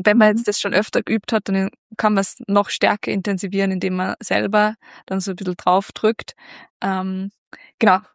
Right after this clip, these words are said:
Speaker 1: also das ist eine praktische Übung, wenn man einfach mal die Hände auch locker lassen möchte und die geht ziemlich tief rein. <laughs>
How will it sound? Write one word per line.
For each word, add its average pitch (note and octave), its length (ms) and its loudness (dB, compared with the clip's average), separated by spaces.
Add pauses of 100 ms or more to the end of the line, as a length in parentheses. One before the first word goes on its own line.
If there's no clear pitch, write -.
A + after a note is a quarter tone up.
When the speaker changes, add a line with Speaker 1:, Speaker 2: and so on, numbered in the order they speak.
(100)
Speaker 1:
also G#3 140 4
das G#3+ 200 4
ist - 260 0
eine F#3+ 200 4
praktische G3+ 480 0
Übung, G3 320 0
wenn F#3+ 120 2
man F#3 100 0
einfach F#3+ 220 -4
mal F#3 160 -2
die F#3+ 120 -4
Hände F3+ 280 -2
auch - 40 -2
locker F#3 400 -6 (320)
lassen F#3+ 320 -6
möchte F#3+ 360 -6
und G3 160 -2
die F#3+ 60 -2
geht F#3+ 220 -4
ziemlich G3 300 0
tief - 220 0
rein. G3 280 0
<laughs> - 400 -6